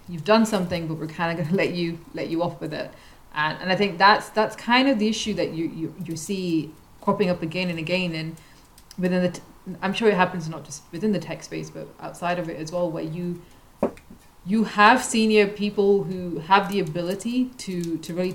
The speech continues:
make a stand for something. And maybe it's a case of they're, they're not willing to lose, you know, their best salespeople, their best, you know, tech guys, and, and they try and sweep things like this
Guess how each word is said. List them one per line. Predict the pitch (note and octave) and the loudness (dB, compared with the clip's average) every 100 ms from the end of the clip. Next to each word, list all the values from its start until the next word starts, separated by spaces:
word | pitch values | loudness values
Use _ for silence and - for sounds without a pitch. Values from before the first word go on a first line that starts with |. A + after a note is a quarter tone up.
| - | -6
make | F3+ F3 | -6 -6
a | |
stand | D#3+ F3+ F3+ G3+ G#3+ | -6 0 0 0 -2
for | - - F3+ | -6 -8 -6
something. | F#3+ F#3+ A3 A#3 A#3 - - - - | -6 -6 -2 -2 -4 -8 -20 -20 -2
And | F3+ F#3 | 2 4
maybe | G3+ A3 | 4 4
it's | B3 A#3 | 2 0
a | |
case | A3 G#3+ | 4 6
of | G#3+ | 4
they're, | F#3 F3+ E3 | 0 0 0
they're | - F3 F3 | -4 -6 -4
not | F3 F3+ | -4 -4
willing | F#3 F3+ | -6 -6
to | F3 | -8
lose, | E3 F3 F3+ F#3 F3+ - F3 | -8 -8 -8 -8 -6 -6 -6
you | |
know, | E3+ D#3 | -12 -8
their | D#3 E3 | -6 -2
best | D#3+ - - | -2 -4 2
salespeople, | D4+ D4+ - G#3+ G3 E3+ D#3 | 4 4 2 -2 2 0 0
their | D3+ G3 | 0 0
best, | F3 D#3+ G3 - - - - | 0 -2 -2 -4 -16 -20 -12
you | A3 | -8
know, | F#3+ - | -8 -6
tech | - C4+ - | 0 0 4
guys, | F#3+ E3+ D#3+ D#3+ D#3+ - - - - | 4 4 2 -2 -4 -16 -20 -20 0
and, | F3 F3+ | 2 2
and | - F3+ F3+ | 0 -2 -2
they | |
try | F3 F#3+ F#3 | -2 0 0
and | F3+ F3+ | 0 -4
sweep | - F#3 G3 - - | -8 -8 -8 -12 -8
things | G3 F3+ | -4 -2
like | F3+ | -2
this | - F3 - | -2 -6 -10